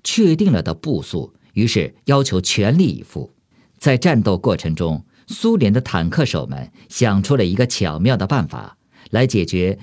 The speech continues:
从反坦克导弹发射器射出的体积大的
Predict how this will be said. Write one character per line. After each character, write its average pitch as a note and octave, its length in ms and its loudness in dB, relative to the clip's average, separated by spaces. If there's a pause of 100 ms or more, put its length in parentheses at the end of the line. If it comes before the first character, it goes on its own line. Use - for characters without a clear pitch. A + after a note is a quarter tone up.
(100)
从 D3 280 2
反 D#3+ 300 2
坦 F2+ 160 -2
克 - 140 0
导 D2+ 220 -4
弹 F#2+ 180 0
发 A2 160 0
射 G2 160 -2
器 F#2 180 -2
射 E2 220 -2
出 G2+ 180 -4
的 D2 260 -6 (220)
体 B2 220 0
积 C3+ 160 2
大 C3+ 240 0
的 C#2+ 240 -10